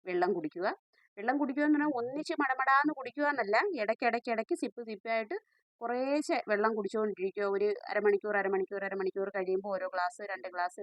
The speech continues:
വീതം വെള്ളം കുടിച്ചുകൊണ്ടിരിക്കുക. പിന്നെ ഇതിനെല്ലാത്തിനേക്കാട്ടിലും ഇമ്പോർട്ടന്റ് എന്ന് പറയുന്നത് തണുത്ത ഫുഡ്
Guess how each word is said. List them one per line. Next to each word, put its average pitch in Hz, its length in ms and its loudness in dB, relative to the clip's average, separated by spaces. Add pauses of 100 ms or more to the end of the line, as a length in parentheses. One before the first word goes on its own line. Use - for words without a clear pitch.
വീതം 185 240 -2
വെള്ളം 190 260 -2
കുടിച്ചുകൊണ്ടിരിക്കുക. 202 640 -8 (640)
പിന്നെ 254 300 0 (180)
ഇതിനെല്ലാത്തിനേക്കാട്ടിലും 254 1120 0
ഇമ്പോർട്ടന്റ് 220 520 -2
എന്ന് 240 140 -6
പറയുന്നത് 196 440 2 (640)
തണുത്ത 285 500 -2
ഫുഡ് 208 380 -4